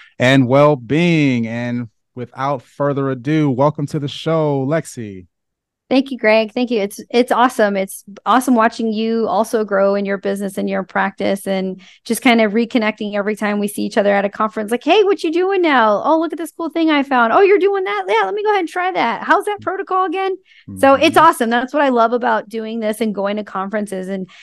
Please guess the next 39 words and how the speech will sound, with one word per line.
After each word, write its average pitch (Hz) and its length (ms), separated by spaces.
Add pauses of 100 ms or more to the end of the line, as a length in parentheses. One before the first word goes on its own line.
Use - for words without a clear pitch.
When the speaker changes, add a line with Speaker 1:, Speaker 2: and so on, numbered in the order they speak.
(180)
Speaker 2:
as, 214 300 (140)
you 247 120
know, 214 260
also 240 280
a 208 80
pe-, 226 180
a 220 100
peptide 214 440
provider, 202 380
integrative 208 440
medicine 202 340
provider, 196 380
that's 202 240
how 254 140
we 233 140
grow. 190 440
That's 190 220
how 226 100
we 226 160
learn. 196 240
And 196 100
that's 190 160
how 208 120
we 202 120
evolve. 185 460 (300)
This 247 160
community 226 680
is 202 280
by 190 440
collaborating 208 640
with 196 160
each 196 160
other, 196 260
whether 190 280
you're 190 240
a, 180 180
a 202 80
pharm 247 380
D, 220 360